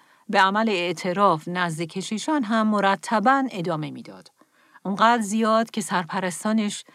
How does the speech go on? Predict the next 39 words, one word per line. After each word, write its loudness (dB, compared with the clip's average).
و 0
اونهایی 0
که -6
مقامی 2
بالاتر 2
از 0
او -4
داشتن، -2
از 0
او 0
خسته -6
شدن. -12
ولی 2
حس -2
گناه 2
درونی 0
و 2
عذاب 0
وجدان 2
حاصل 0
از -2
گناه -2
اونقدر 0
او 0
رو 4
اذیت 2
می‌کرد -8
که -8
وقتی 0
اعتراف 0
می‌کرد -10
و -4
بعد 2
از 0
اون 2
اتاق -2
اعتراف -2
بیرون -4
می‌آمد، -4